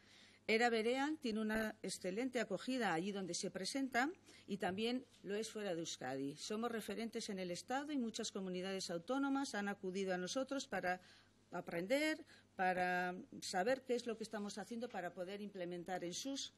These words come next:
comunidades algo similar a lo que nosotros estamos haciendo en Euskadi. Y también es una herramienta de trabajo en red que no tendría sentido sin la aportación de las antenas que hoy me acompañan aquí. Esas orga-, organizaciones del tercer, de, del tercer sector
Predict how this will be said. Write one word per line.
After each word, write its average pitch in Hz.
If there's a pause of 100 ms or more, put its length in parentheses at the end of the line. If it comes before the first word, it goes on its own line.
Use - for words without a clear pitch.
comunidades 190 (500)
algo 226
similar 196
a 185
lo 170
que 170
nosotros 185
estamos 180
haciendo 170
en 156
Euskadi. 139 (440)
Y 220
también 254
es 311
una 269
herramienta 254
de 240
trabajo 240
en 233
red 254
que 208
no 226
tendría 247
sentido 240 (400)
sin 208
la 208
aportación 196
de 247
las 202
antenas 190
que 202
hoy 190
me 180
acompañan 165
aquí. 147 (800)
Esas 240
orga-, 226
organizaciones 208
del 185
tercer, 220
de, 196 (180)
del 180
tercer 185
sector 254